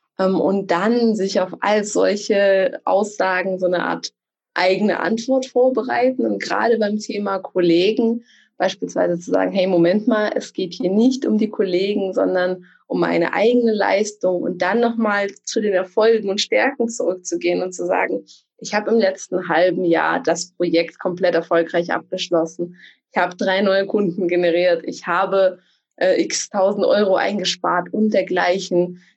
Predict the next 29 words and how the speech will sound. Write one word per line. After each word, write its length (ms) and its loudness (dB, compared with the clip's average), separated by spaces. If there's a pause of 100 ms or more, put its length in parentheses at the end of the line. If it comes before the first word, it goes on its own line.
Das 180 -6
heißt, 260 -2
da 220 2
nochmal 340 0
wirklich 260 -4
einen 120 -6
Schritt 280 -4
zurückzugehen 840 -4
zu 140 -6
der 180 -2
eigenen 480 2
Leistung 580 2
und 160 2
auf 220 -2 (180)
keinen 240 2
Fall 320 -2
auf 140 0
den 180 0
Kollegenvergleich 1000 0
einlassen 840 0 (320)
und 100 2
auf 160 0
keinen 380 0
Fall 400 0
anfangen 520 -2
mit 140 -2
solchen 320 2
Argumenten 760 0
wie 320 2